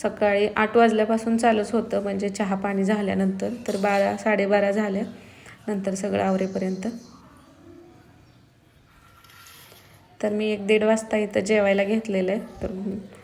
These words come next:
ज्वारीची भाकरी, श-, ह्याची मेथीची भाजी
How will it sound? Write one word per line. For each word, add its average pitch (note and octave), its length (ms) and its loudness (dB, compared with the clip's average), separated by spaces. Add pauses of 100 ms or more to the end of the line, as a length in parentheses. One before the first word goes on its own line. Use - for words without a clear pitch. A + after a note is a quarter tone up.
(400)
ज्वारीची G3+ 420 2
भाकरी, G#3 480 0 (320)
श-, - 160 -10
ह्याची G3+ 540 0
मेथीची G3 440 0
भाजी G3 520 -4